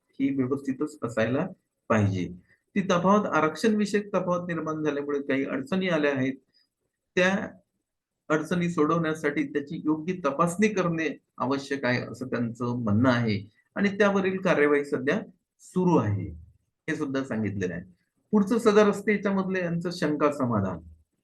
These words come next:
आता या शंका समाधानमध्ये कोणकोणत्या शंका तिथं उपस्थित झाल्या होत्या आणि त्याच्याविषयीच काय त्यांनी समाधान केलेलं आहे, ते इथं त्यांनी दिलेलं आहे. तर हे पेसा बाबतीत आहे.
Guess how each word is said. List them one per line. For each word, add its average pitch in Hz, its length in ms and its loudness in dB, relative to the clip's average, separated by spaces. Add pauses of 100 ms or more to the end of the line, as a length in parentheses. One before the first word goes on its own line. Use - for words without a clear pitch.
(1400)
आता 156 180 2
या 180 140 4
शंका 175 360 0
समाधानमध्ये 156 760 0 (340)
कोणकोणत्या 151 540 0
शंका 143 420 0
तिथं 151 160 -4
उपस्थित 139 480 -2
झाल्या 131 260 2
होत्या 123 400 0 (360)
आणि 127 100 -4
त्याच्याविषयीच 135 640 -4
काय 123 260 -4
त्यांनी 127 380 0
समाधान 135 520 2
केलेलं 135 300 0
आहे, 113 220 -4
ते - 400 -4
इथं 139 240 2
त्यांनी 120 300 -2
दिलेलं 104 500 0
आहे. 113 260 -2 (520)
तर 175 40 4
हे 170 200 4
पेसा 175 360 2
बाबतीत 160 440 0
आहे. - 400 -4